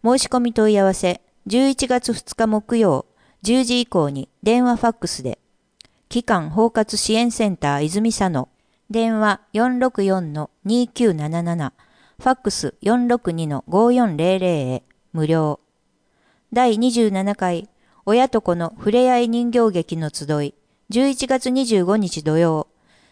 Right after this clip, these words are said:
十時から午後一時半、エブの泉の森レセプションホールで。内容、人形劇、紙芝居ほか。対象、市内在住の就学前の子どもと保護者、各百人。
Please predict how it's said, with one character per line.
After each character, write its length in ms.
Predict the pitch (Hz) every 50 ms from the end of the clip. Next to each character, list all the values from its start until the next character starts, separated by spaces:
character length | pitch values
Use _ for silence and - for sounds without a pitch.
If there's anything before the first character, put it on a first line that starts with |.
| _ _
十 220 | - 247 269 262 226
時 100 | 202 196
か 140 | - 175
ら 120 | 165 156 151
午 140 | 170 208 214
後 160 | 190 175 160
一 220 | 156 - - 214
時 100 | 202 214
半、 300 | 190 190 185 170 - - _ _ _ _ _ _ _ _ _ -
エ 140 | - 269 240
ブ 100 | 233 214
の 160 | 208 196 190
泉 280 | 190 190 220 233 233
の 140 | 226 220 214
森 300 | 208 202 196 196 185 - -
レ 140 | - 190 208
セ 160 | - - 254
プ 140 | - - 233
シ 120 | - -
ョ 60 | 233
ン 80 | 226 220
ホ 220 | 208 233 202 185
ー 20 | 165
ル 120 | 156 143
で。 120 | 139 - - _ _ _ _ - - _ _ _ _ -
内 260 | 202 214 220 220 208
容、 220 | 208 190 190 180 - -
人 220 | 208 226 247 240 233
形 160 | 240 226 214
劇、 400 | 175 165 165 - - 143 - _ _ -
紙 240 | - 202 220 233
芝 280 | 226 - 240 190 165 151
居 80 | 143 143
ほ 140 | - 147 -
か。 200 | - 151 143 - _ _ _ _ _ _ _ _ _ _ _ _ -
対 180 | 226 220 226
象、 300 | 220 - 220 208 202 - _
市 180 | - - - 262
内 220 | 254 247 226 208
在 200 | 185 196 208 208
住 220 | 196 196 202 196 190
の 160 | 185 185 180 - -
就 300 | - - 240 240 240 233
学 260 | 233 240 - - 226
前 240 | 226 226 214 202 180
の 140 | 175 175
子 120 | - - 180
ど 100 | 196 208
も 120 | 214 208 196
と 120 | - 190
保 140 | 190 185 170
護 100 | 175 175
者、 240 | - - 143 - - _ _ _ _ _ -
各 280 | - 262 240 - 226 214
百 340 | 180 196 202 - 247 254
人。 200 | 220 190 151 143